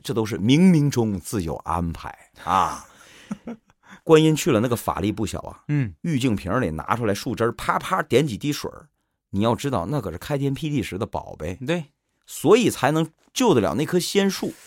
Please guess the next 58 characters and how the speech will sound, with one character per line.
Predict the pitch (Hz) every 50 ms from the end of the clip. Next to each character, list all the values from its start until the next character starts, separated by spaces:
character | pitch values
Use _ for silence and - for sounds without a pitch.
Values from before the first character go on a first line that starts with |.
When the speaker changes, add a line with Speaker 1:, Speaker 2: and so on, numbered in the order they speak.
| - - - - - _ _
Speaker 2:
嗯。 | 190 185 160 139 127 117 110 107 104 98 98 98 107 _ _ _ _ _ _ _ _ _ _ _ _
Speaker 1:
这 | - 277 285
个 | 208 151
能 | 131 107 104 147
耐 | 170 139
可 | - - 110
不 | - 220 233 156
小 | - - -
了。 | - - - -
Speaker 2:
对， | - 202 175
这 | 156 - 226
是 | 185
一 | 208 202
方 | 160 190 190
面 | 196 208
儿。 | 165 131
还 | - - 196
有 | 175
一 |
个 | 160
我 | 160 156
说 | 127 143 135 135
了， | 135 127
为 | 127 147 175
什 | 160 160
么 | 165
他 | - 160 165
合 | 147 - - -
适 | - - 180 156
呢？ | 131 110 104
就 | 101 160 160
是 | 160 165
你 | 147 120
看 | - 165 165 147
他 | - - - 180
跟 | 180 - 196 190 196
道 | - 269 262 -
派 | - 143 139
的 | 123 120
关 | - 135 120 117 117
系 | 117 120 117 113
也 | 113 117 127
很 | - - 113 101
近， | 98 - 185 190 139 - _ _ _ _ _
对 | - 170 175
吧？ | 160
Speaker 1:
所 | 147 -
以 | - 123 107
你 | 113
看 | 113 143 147 143
他 | - 156
能 | 147 143 151
去 | 156 156
参 | - - 135
加 | 135 131 131
蟠 | - 113 117
桃 | 123 120
会。 | 135 143 123 -